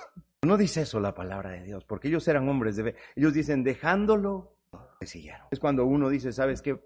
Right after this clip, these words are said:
En mi vida ahora hay prioridades. Todo tiene su tiempo. Mi prioridad ahora es Cristo. Mi prioridad ahora es Cristo y las cosas de Cristo".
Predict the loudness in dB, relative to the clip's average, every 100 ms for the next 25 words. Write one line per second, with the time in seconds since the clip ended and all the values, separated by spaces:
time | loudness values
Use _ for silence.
0 | -4 0 0 0 0 2 4 4 2 0
1 | -4 -4 -2 0 0 -2 -4 -6 -12 _
2 | -20 -2 -2 0 0 0 -2 -6 -4 -4
3 | -6 -10 -12 -18 -2 -2 2 0 2 2
4 | 2 6 6 4 0 -8 -16 -16 -12 -4
5 | -2 0 0 2 2 2 2 4 2 2
6 | 0 -6 -10 -4 -2 4 2 2 -6 0
7 | 6 8 6 2 -2 0 0 0 0 0
8 | 0 0 0 4 4 4 0